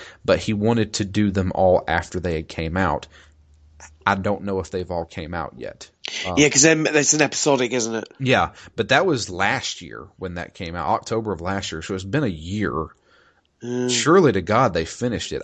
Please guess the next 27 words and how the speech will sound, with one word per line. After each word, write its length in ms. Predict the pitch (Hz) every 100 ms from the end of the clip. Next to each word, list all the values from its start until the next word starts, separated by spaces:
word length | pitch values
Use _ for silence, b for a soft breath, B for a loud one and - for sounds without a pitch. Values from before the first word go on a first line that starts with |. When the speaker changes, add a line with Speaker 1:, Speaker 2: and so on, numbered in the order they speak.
| -
Speaker 1:
I 120 | 117
don't 180 | 127 92
know. 320 | 131 69 - -
See, 180 | 98 110
I, 320 | 98 98 73
I 40 | 107
know 180 | 113 113
that 160 | 107
on 220 | - 104
our 120 | 104 101
review 380 | 95 92 98
schedule 720 | 107 - 123 123 147 156 151 b b b b
that 240 | - 95 -
Ken 240 | 113 117
has, 540 | 113 135 147 143 - - b b b _
um, 480 | 92 92 87 87 - _ _ -
the, 180 | 98 - -
the 140 | 95 92
very 300 | 90 120 120
first 380 | 120 127 117
game 360 | 120 135 120 95
at 100 | 107
the 80 | -
top 380 | - 131 110 -
says 260 | - 92
Dreamfall 580 | 92 92 98 95 95 92
Chapters, 680 | - 139 135 - 85 85